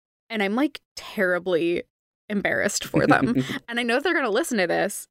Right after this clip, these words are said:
Speaker 1: and if they do, whoops.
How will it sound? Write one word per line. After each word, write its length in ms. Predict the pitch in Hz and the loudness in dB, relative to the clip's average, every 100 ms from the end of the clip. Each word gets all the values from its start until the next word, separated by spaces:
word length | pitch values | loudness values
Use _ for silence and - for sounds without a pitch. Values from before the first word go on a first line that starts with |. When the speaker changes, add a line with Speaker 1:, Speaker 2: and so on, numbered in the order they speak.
| _ _ _ | _ _ _
Speaker 1:
and 120 | 220 | -6
if 120 | 220 | -4
they 160 | - 190 | -2 -2
do, 520 | 240 349 190 165 185 - _ _ _ _ - _ _ _ _ _ _ _ _ _ _ _ _ _ | 2 2 4 2 0 -6 _ _ _ _ -20 _ _ _ _ _ _ _ _ _ _ _ _ _
whoops. 840 | 185 202 466 508 622 - - - | -2 2 4 4 2 0 -6 -8